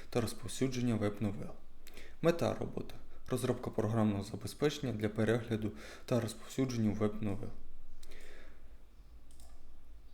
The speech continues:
Після аналізу предметної області та дослідження позитивних і негативних сторін вже існуючих додатків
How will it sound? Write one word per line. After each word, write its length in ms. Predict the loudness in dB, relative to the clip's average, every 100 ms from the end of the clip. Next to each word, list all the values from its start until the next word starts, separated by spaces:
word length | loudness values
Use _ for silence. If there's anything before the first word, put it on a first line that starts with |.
| -14 -4
Після 320 | -2 2 2
аналізу 400 | 4 2 2 0
предметної 560 | 0 0 2 2 2 2
області 400 | 4 2 0 0
та 120 | 2
дослідження 580 | 4 4 4 4 4 2
позитивних 640 | 4 4 4 6 6 4
і 60 | 4
негативних 600 | 4 4 4 4 2 2
сторін 420 | 0 2 2 2 2
вже 200 | 4 2
існуючих 560 | 4 0 0 -2 -2
додатків 520 | 0 2 2 0 -4